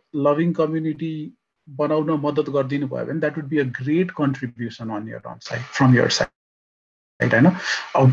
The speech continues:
contribution चाहिँ कस्तो हुन्छ भन्दा कुनै monetary हुन्छ, कुनै चाहिँ आफ्नो, अ, आफ्नो effort पनि हुनसक्छ, आफ्नो केही समय दिएर पनि हुन सकिन्छ।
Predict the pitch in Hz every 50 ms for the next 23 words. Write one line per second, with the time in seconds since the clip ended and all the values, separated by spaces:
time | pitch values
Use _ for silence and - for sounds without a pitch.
0 | - - 170 175 - 190 160 165 180 185 165 151 - - - - - - 160 127
1 | - 127 131 135 - 151 147 131 139 147 143 151 147 147 139 117 110 135 131 131
2 | 131 _ _ - 170 151 147 147 - _ _ _ _ _ _ _ _ _ _ _
3 | _ - - 151 160 180 - _ _ _ - 139 139 135 - - 185 - - _
4 | _ _ _ - 123 123 156 160 - - 196 214 170 - - - 156 135 - 165
5 | 156 127 120 117 - 139 131 - 180 175 139 - 156 135 - 147 147 - - 139
6 | 143 143 131 127 131 127 127 117 131 131 127 - - 120 - 120 - - 113